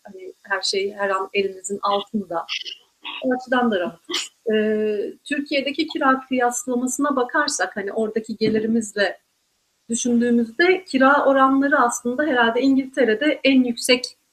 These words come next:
maliyetler oluyor. En yüksek yaşam gideri kira oluyor. Çünkü Türkiye'ye göre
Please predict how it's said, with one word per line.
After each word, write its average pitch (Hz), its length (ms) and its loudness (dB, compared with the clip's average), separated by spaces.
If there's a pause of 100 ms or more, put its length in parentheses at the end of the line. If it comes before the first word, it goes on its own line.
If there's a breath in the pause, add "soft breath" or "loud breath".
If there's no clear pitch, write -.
(120)
maliyetler 220 640 4
oluyor. 180 300 -4
En 214 140 2
yüksek 240 420 -4
yaşam 220 420 0
gideri 185 480 -4
kira 220 380 2
oluyor. 208 380 -4 (600)
Çünkü 262 240 -4
Türkiye'ye 247 440 6
göre 247 420 2